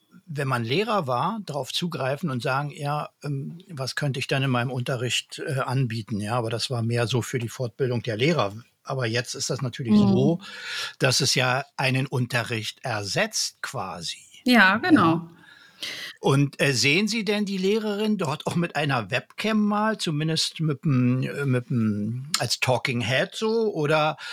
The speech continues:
Speaker 2: Nein, also die sehen die, äh, während der Videokonferenz nicht.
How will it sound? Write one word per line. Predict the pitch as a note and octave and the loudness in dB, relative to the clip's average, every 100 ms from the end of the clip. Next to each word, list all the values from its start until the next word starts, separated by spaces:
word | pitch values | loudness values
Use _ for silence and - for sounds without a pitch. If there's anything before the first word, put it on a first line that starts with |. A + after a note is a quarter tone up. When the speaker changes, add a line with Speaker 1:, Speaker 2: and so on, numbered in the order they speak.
| F3 - - | -10 -10 -2
Speaker 2:
Nein, | A3 F#3 F3 F3+ | 2 4 4 4
also | - G3+ G#3 | 4 4 4
die | A3+ | 4
sehen | A3 A#3+ A#3+ | 4 4 6
die, | A#3 A3 | 6 8
äh, | G#3 G#3 | 8 6
während | G#3+ A3 A#3 | 6 6 6
der | A#3 A3 | 4 4
Videokonferenz | A#3 A3+ A3 A3 G#3+ G#3 G3 F#3 F3 F3 | 4 4 4 6 4 4 4 4 4 6
nicht. | G3+ B3+ G4+ - - | 8 8 6 -2 -10